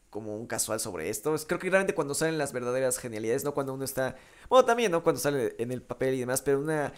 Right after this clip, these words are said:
Speaker 2: pues,
Speaker 1: entrevista
Speaker 2: sí, pues.
Speaker 1: formal, eh, generalmente te limita mucho, ¿no? Como cuando puedes tener una plática sin límite de tiempo, aunque bueno, ya vaya a terminar, pero vamos, no es la, el sesgo de tienes me-,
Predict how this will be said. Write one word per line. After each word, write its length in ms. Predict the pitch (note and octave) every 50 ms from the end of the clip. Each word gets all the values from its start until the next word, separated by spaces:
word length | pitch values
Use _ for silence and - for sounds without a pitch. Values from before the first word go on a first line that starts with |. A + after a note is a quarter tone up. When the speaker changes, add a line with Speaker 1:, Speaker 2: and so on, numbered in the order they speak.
| -
Speaker 2:
pues, 140 | - C3+ -
Speaker 1:
entrevista 420 | D#3 D3 E3 E3+ E3 F#3+ F#3 A3+ A3
Speaker 2:
sí, 40 | A3
pues. 100 | - D#3+ D#3 D3+
Speaker 1:
formal, 320 | D3+ D#3 D#3+ F3 G#3 - - - - - - - - - -
eh, 200 | G#2 C3+ C3+ C3 -
generalmente 380 | - C3+ D3 D3+ E3 E3 D3 E3
te 240 | - - C#3 C3+ B2 G2 G#2+
limita 320 | C#3+ D3 D3+ C#3+ D3+ D3+
mucho, 400 | D3 D#3+ E3 D#3+ E3 - F3 F3+ G3
¿no? 160 | C3 C3 C3
Como 280 | - B2 A#2 G#2 G#2 - - - _
cuando 280 | - - G2+ G2 G2+ -
puedes 200 | - B2+ A2+ -
tener 140 | - A#2+ A2+
una 160 | A2 A2 -
plática 540 | - B2 B2 A#2 A2+ - - F#2+ F#2 B2 - - - - - -
sin 200 | - - - C3
límite 260 | C#3 D3 D3+ D3+ B2+ C#3
de 60 | C3+
tiempo, 260 | C#3 E3 E3+ E3 E3+
aunque 180 | E3+ D3 - -
bueno, 160 | G2 G2 G2
ya 140 | G#2+ G2+ G#2
vaya 140 | A2 A2
a 40 | G#2+
terminar, 380 | - A2+ A2+ C3 C3+ C3+ D#3+ D#3+
pero 300 | - B2 F2+ E2+ F#2+ - -
vamos, 320 | - - G2+ D2 C2+ - -
no 100 | - A#2
es 160 | A#2 A#2 -
la, 240 | A#2+ G2+ F2+ - - - - - - - -
el 100 | - -
sesgo 240 | - D3 C3 - C#3+
de 80 | C#3
tienes 340 | C3+ C#3+ D3+ D3+ D#3+ D3+ C3
me-, 140 | C#3+ D3+